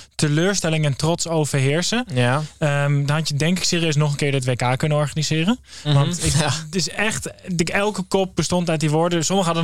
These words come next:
Speaker 1: een trots en teleurstelling omgedraaid, weet je wel. Dat waren de wat meer creatieve. Ehm, maar toch kwam iedereen wel hier op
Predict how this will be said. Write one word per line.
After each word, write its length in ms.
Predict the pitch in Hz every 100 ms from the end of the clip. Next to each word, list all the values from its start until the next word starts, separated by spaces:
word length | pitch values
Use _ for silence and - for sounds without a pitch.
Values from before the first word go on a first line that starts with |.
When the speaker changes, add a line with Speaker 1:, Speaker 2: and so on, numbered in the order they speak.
| 160
Speaker 1:
een 40 |
trots 200 | 175 175
en 100 | 170
teleurstelling 440 | 156 160 160 151 147
omgedraaid, 560 | 156 170 165 147 156
weet 160 | 147 143
je 60 |
wel. 100 | 165
Dat 100 | 151
waren 140 | 135 135
de 60 |
wat 100 | 135
meer 220 | 131 135 131
creatieve. 600 | 143 135 123 160 165 175 - - - - -
Ehm, 640 | 139 135 135 135 135 151
maar 140 | 147
toch 160 | 143 190
kwam 140 | 190 165
iedereen 340 | 170 160 147
wel 240 | 147 147
hier 480 | 151 127 147 139 131 - - -
op 220 | 147 131